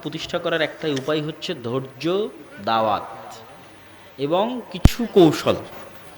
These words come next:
কৌশলগুলো আমাদের ইমামেরা চাইলে অবলম্বন করতে পারে, কিন্তু করে না। যেটা আমি বলেছি, ইমামদের এম্পাওয়ার করা,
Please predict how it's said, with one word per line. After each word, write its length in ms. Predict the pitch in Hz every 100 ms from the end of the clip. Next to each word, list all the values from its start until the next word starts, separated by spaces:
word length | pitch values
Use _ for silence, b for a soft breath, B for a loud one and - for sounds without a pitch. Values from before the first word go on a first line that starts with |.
| - - - - -
কৌশলগুলো 500 | 160 156 196 - 208
আমাদের 280 | 185 175 175
ইমামেরা 400 | 165 160 165 175
চাইলে 280 | 175 160 160
অবলম্বন 420 | 143 147 147 143
করতে 340 | - 151 -
পারে, 200 | 151 175
কিন্তু 200 | 202 139
করে 280 | 127 131 104
না। 100 | - - - - - -
যেটা 220 | 127 139
আমি 140 | 156
বলেছি, 340 | 160 160 160 190
ইমামদের 420 | 151 156 165 165
এম্পাওয়ার 580 | 139 143 135 151 143 135
করা, 320 | - -